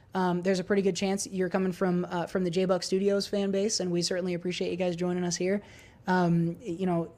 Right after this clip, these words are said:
if you wanna hear about movies, you, you can just listen in, uh, to the Entertainment Outhouse. If, if you just wanna hear about sports, if you wanna get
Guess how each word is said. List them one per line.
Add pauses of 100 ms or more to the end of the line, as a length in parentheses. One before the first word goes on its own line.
(300)
if
you
wanna
hear
about
movies,
you,
you
can
just
listen
in, (440)
uh,
to
the
Entertainment
Outhouse.
If,
if
you
just
wanna
hear
about
sports,
if
you
wanna
get